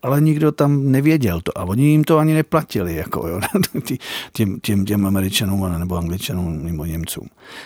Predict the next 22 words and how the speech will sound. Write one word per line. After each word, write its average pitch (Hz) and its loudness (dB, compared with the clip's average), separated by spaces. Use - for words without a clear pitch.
Ale 104 2
u - 2
ná-, 160 4
já, 143 4
já 120 0
jsem 143 6
nehrál 123 4
nikdy 123 2
takovej 123 2
ten 120 2
mainstreamový 113 0
pop, 113 -4
já 107 0
jsem 110 -2
hrál 110 2
s - -6
Tangem, 117 2
to 98 -4
bylo 101 0
prostě - -2
taková 90 -2
poprocková, 95 -2